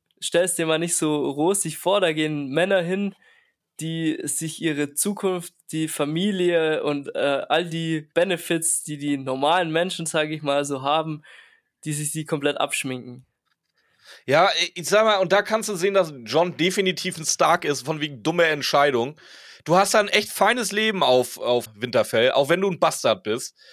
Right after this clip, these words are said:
Speaker 2: Und du willst freiwillig da hoch und vor allen Dingen mit vierzehn.
Speaker 1: Mhm.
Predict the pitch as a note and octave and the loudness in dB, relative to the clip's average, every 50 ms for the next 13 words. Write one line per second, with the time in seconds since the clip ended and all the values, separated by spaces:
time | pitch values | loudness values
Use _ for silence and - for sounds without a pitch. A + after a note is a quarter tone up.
0 | - - - - - D#3 D#3+ E3+ F#3 E3 F#3 G#3 G3+ - - - - - - - | -20 -20 -20 -10 -8 -4 -2 -2 0 2 2 2 2 0 -2 -6 -6 -6 0 2
1 | E3+ G3 A#3 B3 A#3+ G3 E3+ A3+ A3+ A3+ G3+ - G#3+ F#3 G3 F#3+ F#3+ - F3+ E3+ | 4 4 4 2 0 -2 -2 -2 -2 -2 0 2 4 4 6 4 4 2 0 -2
2 | F#3+ F#3+ G#3+ G3+ G3+ F#3+ F3 E3+ F3+ F3+ - - - - - G3 G3+ G#3 G3+ G3+ | 0 0 0 0 0 0 0 0 -2 -2 -2 -4 -8 -8 -4 0 2 2 2 0
3 | - - - - - C#3 A2+ G#2+ G2+ F#2+ F#2 - _ _ _ _ - D3 D3+ D3 | -2 -8 -10 -6 -4 -4 -4 -4 -6 -8 -10 -14 _ _ _ _ -6 -4 -2 -2
4 | C#3 C#3 C#3 C#3+ | -2 -4 -6 -10